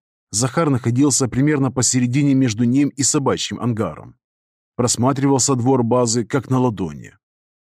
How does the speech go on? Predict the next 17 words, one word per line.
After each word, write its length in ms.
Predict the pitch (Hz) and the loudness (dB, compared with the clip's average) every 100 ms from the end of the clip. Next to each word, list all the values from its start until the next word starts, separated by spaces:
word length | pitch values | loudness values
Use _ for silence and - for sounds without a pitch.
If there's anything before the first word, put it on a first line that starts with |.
| _ | _
А 140 | - 117 | -4 0
вон 260 | 127 113 | 2 0
там, 340 | - 110 120 - _ | -2 0 -2 -4 _
неподалеку 760 | 113 131 131 127 127 123 104 98 | -2 0 2 2 2 2 -2 -6
от 160 | - 123 | -2 -2
штабеля 440 | - 139 123 123 | 0 0 2 2
бочек 380 | 113 123 120 101 | 2 0 0 -4
с 60 | 101 | -4
бензином, 600 | 123 120 120 120 110 92 _ _ | -2 0 2 0 0 -6 _ _
и 100 | 170 | -4
сани 360 | 165 - 95 98 | 0 0 -2 -2
стоят, 560 | - 107 95 92 82 _ _ | -4 -2 -2 -4 -8 _ _
присмотренные 640 | 127 117 127 107 98 104 | -2 0 0 -2 -2 -2
Захаром. 560 | 95 110 - 87 82 76 _ _ _ | -2 -4 -4 -4 -6 -14 _ _ _
Отлично, 600 | - - 104 104 - 58 - _ _ | -6 -2 -2 -2 -6 -12 -18 _ _
можно 300 | 127 110 120 | -2 0 0
начинать. 560 | 117 - 104 92 92 | 0 0 -2 -4 -8